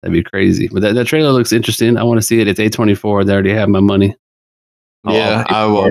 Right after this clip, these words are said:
Speaker 1: I'll
Speaker 2: will be
Speaker 1: stream it.
Speaker 2: seeing it.
Speaker 1: I'll
Speaker 2: Yeah.
Speaker 1: stream it on their service that they
Speaker 2: Yeah,
Speaker 1: have.
Speaker 2: I will, I will be going to see that one.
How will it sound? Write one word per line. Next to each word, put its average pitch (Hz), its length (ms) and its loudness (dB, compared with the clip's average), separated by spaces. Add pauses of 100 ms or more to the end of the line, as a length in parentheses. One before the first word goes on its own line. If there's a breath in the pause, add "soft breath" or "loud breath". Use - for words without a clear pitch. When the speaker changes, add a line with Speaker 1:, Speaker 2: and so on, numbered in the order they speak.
Speaker 1:
I'll 104 60 -2
Speaker 2:
will 110 80 0
be 104 80 -2
Speaker 1:
stream 117 180 0
it. 117 60 2
Speaker 2:
seeing 95 180 0
it. 92 220 -2 (220)
Speaker 1:
I'll 107 80 -2
Speaker 2:
Yeah. 92 100 -2
Speaker 1:
stream 110 220 0
it 107 80 0
on 101 160 -2
their 101 100 0
service 104 640 -2 (180)
that 98 120 -10
they - 60 0
Speaker 2:
Yeah, - 60 -2
Speaker 1:
have. 101 180 0
Speaker 2:
I 123 60 2
will, 98 140 2
I 110 60 -2
will 110 260 0
be 107 100 2
going 101 260 0
to 101 60 0
see 98 180 0
that 95 180 2
one. 92 180 -2